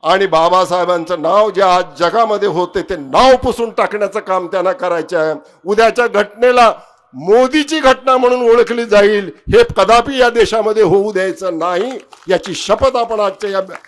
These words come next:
सभेमध्ये घेतली पाहिजे. हे आम्हाला मान्य नाही, कारण हे गांधीजींच्या विचारातनं, नेहरूंजींच्या विचारातनं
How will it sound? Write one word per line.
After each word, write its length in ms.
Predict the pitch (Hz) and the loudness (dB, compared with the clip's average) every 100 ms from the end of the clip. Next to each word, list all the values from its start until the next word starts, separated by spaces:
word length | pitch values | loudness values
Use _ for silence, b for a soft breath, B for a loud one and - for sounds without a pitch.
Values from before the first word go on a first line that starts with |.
| _ | _
सभेमध्ये 520 | - 196 202 190 180 175 | -6 -2 0 0 -2 -4
घेतली 400 | 156 170 180 170 | -6 -8 -8 -6
पाहिजे. 400 | 165 147 156 143 | -4 -4 -4 -4
हे 380 | 135 _ - | -6 _ -4
आम्हाला 360 | 196 180 180 180 | -2 0 -2 -4
मान्य 480 | 156 147 190 180 170 | -4 -4 -4 -4 -6
नाही, 260 | 160 147 - _ _ _ _ _ - | -6 -8 -12 _ _ _ _ _ -6
कारण 220 | 180 196 | -4 -2
हे 180 | 202 190 | -2 -2
गांधीजींच्या 800 | 147 156 170 196 190 202 220 | 0 0 0 -4 -8 -8 -6
विचारातनं, 680 | 208 180 202 208 220 226 233 | -6 -4 -2 -2 -4 -8 -8
नेहरूंजींच्या 680 | 175 160 185 196 185 202 214 | -4 -4 -4 -6 -12 -12 -8
विचारातनं 580 | 208 196 220 220 226 254 | -10 -8 -8 -6 -8 -14